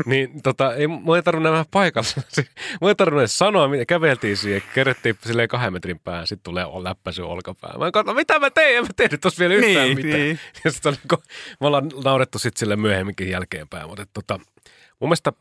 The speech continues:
Speaker 1: pyllyjä voi tsekkailla niinku ihan kahdestaakin pariskuntaa. Se on ihan hauskaa siis siinä
Speaker 2: Joo,
Speaker 1: kohtaa,
Speaker 2: siis
Speaker 1: kun
Speaker 2: jos se
Speaker 1: mm.
Speaker 2: on semmo-, se on totta.
Speaker 1: Mm.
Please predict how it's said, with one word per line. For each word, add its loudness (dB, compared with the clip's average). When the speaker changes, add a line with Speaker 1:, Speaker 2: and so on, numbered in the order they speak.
Speaker 1:
pyllyjä 4
voi 2
tsekkailla -4
niinku -8
ihan -8
kahdestaakin -6
pariskuntaa. -12
Se -8
on 0
ihan 2
hauskaa -6
siis -12
siinä -10
Speaker 2:
Joo, 6
Speaker 1:
kohtaa, 2
Speaker 2:
siis 0
Speaker 1:
kun -6
Speaker 2:
jos 2
se 4
Speaker 1:
mm. 4
Speaker 2:
on 0
semmo-, 0
se 2
on 2
totta. -6
Speaker 1:
Mm. -8